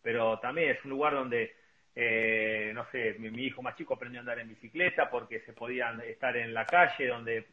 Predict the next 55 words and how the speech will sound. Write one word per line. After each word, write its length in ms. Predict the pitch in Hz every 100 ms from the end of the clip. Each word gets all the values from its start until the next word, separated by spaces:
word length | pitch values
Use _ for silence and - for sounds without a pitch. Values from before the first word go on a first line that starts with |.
| -
eh, 200 | 117 110 _
pude, 360 | 135 123 113 110
pude 200 | 131 120
llevar 240 | 135 123
a 60 | 123
mi 100 | 117
familia 480 | - 120 156 139 120
y 80 | 113
es 60 |
un 60 | 117
lugar 180 | 123 120
donde 200 | 113 110
se 140 | 120
duerme 580 | 113 123 117 113 110 110
tranquilo. 640 | 110 110 - 180 160 156 - _ _ _ _ _ _ _ _
Y 80 | 131
vos 140 | 135
decís, 260 | 147 - 151
estás 260 | - 127
a, 280 | 143 123 - -
a 220 | 113 113
tres 260 | 156 160 185
horas 200 | 170 123
de, 440 | 113 110 107 107
de 80 | 107
la 100 | 107
ciudad 200 | - 156
de 80 | 123
La 60 |
Plata 320 | 185 214 - 117
y 140 | 139
es 100 | -
otro 220 | 131 139
mundo. 240 | 180 143 147
Y 60 |
sí, 280 | - 123 104 _ _ _ _ _ -
eh, 460 | 113 113 113 110 - _
ahí 180 | 123 165
también 340 | 165 151 131 117
pude 280 | 139 131
disfrutar 440 | 123 - 123 139 131
de 120 | 127
la, 240 | 120 117
de 80 | 117
la 120 | 117
profesión, 640 | - 120 - - 170 170 151
hacer 240 | 123 135
muchos 320 | 131 123 120 123
amigos, 440 | 151 165 156 120
gente 460 | 131 127 117 110 - - _
que 160 | - 110
quiere 200 | 135 127
mucho 260 | 131 123 120
al 120 | 113
club. 300 | 151 175